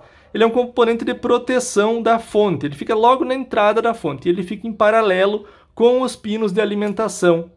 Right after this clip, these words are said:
da fonte. Então, ou seja, se tu não sabe, tu vai pegar o multímetro, vai posicionar lá na escala de bip,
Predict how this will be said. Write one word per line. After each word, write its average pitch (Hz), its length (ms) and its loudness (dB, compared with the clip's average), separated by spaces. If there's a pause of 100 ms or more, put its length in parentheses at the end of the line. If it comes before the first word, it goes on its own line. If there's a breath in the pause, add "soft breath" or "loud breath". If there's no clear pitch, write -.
(100)
da 180 160 0
fonte. 143 380 -8
Então, 190 140 -2
ou 208 160 2
seja, 185 320 2
se 120 100 -14
tu - 80 -10
não 214 120 -2
sabe, 202 460 2 (180 loud breath)
tu - 40 -20
vai 208 100 -2
pegar 196 200 2
o 196 40 4
multímetro, 220 520 -4
vai 190 220 2 (460)
posicionar 185 520 2
lá 175 140 6
na 180 80 -2
escala 175 280 -2
de 190 80 -6
bip, 220 360 -8